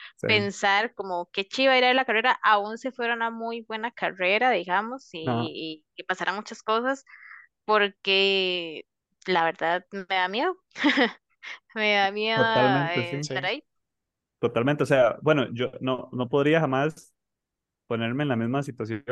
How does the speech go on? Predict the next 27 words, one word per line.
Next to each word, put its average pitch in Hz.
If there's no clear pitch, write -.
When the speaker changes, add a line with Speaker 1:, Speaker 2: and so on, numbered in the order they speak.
Speaker 1:
¿verdad? 123
Que, 107
que 107
Micho, 127
cualquier 117
otra 135
mujer, 151
¿verdad? 143
Porque 113
mi 117
situación, 117
mi 139
contexto 110
sería 120
muy 127
diferente 123
en 123
ese 127
país, 143
pero 117
incluso 135
solamente 143
con 143
el 117
hecho 120
de 143
saber 120